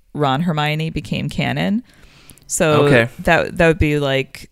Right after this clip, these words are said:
Speaker 1: their argument was, "Well, they're canon, so your ship is not valid." So that's kind of, like, messing with other people's ships, but I don't really agree with that. I think that as long as a ship that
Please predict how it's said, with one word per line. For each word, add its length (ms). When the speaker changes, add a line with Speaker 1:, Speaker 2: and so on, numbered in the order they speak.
Speaker 1:
their 180
argument 380
was, 280
"Well, 260
they're 140
canon, 720
so 720
your 220
ship 280
is 160
not 220
valid." 760
So 140
that's 200
kind 240
of, 240
like, 260
messing 340
with 140
other 180
people's 300
ships, 280
but 300
I 140
don't 200
really 340
agree 300
with 160
that. 200
I 100
think 280
that 340
as 220
long 260
as 500
a 100
ship 400
that 380